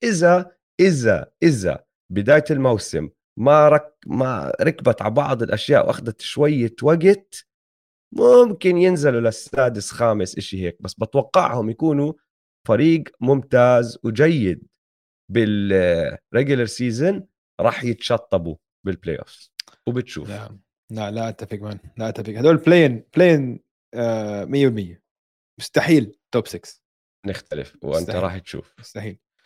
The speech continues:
Speaker 2: وبس للعلم، already هو فريق أنت مان بالنسبة إلي، إنه ب-، يعني س-، بالبلاي أوفس السنة الماضية كان واضح مين أفضل لاعب على الفريق.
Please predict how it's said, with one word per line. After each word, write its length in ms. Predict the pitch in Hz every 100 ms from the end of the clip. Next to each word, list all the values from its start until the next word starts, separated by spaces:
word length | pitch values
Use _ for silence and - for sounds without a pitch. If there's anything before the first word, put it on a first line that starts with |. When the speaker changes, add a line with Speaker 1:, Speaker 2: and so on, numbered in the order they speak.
| _
Speaker 2:
وبس 340 | 135 143 160 151
للعلم، 340 | 147 165 120 - _ _ _ _ _ -
already 280 | 131 151 135
هو 160 | 123
فريق 300 | 110 117 110
أنت 140 | 107 -
مان 160 | 92 90
بالنسبة 360 | 95 87 101
إلي، 220 | 104 92 _
إنه 360 | 104 101 98 87 _ _ _ _ _
ب-، 240 | 110 120 127
يعني 300 | 113 113 -
س-، 180 | - - _
بالبلاي 340 | 123 110 165
أوفس 100 | 143
السنة 160 | - 139
الماضية 220 | 147 143
كان 200 | 135 123
واضح 400 | 123 147 123 -
مين 100 | 113
أفضل 260 | 98 110 107
لاعب 160 | 101
على 80 | 92
الفريق. 300 | - 95 -